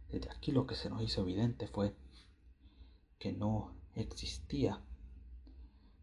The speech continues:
en Honduras una democracia, que la demo-, que la democracia en Honduras había terminado de morir, al igual que el Estado de Derecho. ¿Por qué? Porque si hubiera habido, o si hubiera un Estado de Derecho de verdad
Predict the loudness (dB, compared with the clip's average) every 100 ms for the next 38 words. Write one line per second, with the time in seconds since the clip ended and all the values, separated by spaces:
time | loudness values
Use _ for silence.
0 | -12 -2 0 0 2 4 2 0 -8 -6
1 | 0 0 0 -2 -4 -4 -2 -2 -2 -4
2 | -8 0 4 4 2 0 2 4 6 4
3 | 4 4 4 4 4 4 4 0 -2 0
4 | 2 2 -2 -4 -2 2 2 2 -4 -6
5 | -4 -2 0 0 2 2 2 -6 -14 -18
6 | -20 -20 -16 -10 -8 -2 0 0 -2 -16
7 | -18 -16 -16 -18 -20 -8 -6 -6 -8 -10
8 | 0 6 6 6 2 -2 -8 -16 -20 -20
9 | -16 -16 -18 _ -20 -14 -8 -4 0 0
10 | 4 8 8 8 0 -14 -20 -20 -20 -20
11 | -14 -4 -2 -2 0 2 4 4 0 -4
12 | -2 0 0 0 -2